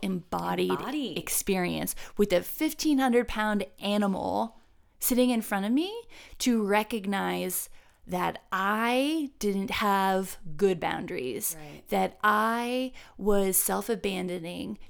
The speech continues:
Speaker 1: to meet another person.
Speaker 2: Yes.
Speaker 1: And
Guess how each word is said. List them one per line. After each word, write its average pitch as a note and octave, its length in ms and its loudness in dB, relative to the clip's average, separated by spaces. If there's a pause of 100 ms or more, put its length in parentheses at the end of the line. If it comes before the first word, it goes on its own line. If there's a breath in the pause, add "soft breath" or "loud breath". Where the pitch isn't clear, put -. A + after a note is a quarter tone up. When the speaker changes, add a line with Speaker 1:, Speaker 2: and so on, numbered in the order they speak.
Speaker 1:
to G3 120 -2
meet G3 360 0
another F#3 420 -2
person. - 720 -4
Speaker 2:
Yes. - 400 -18 (1600 loud breath)
Speaker 1:
And G3 760 -6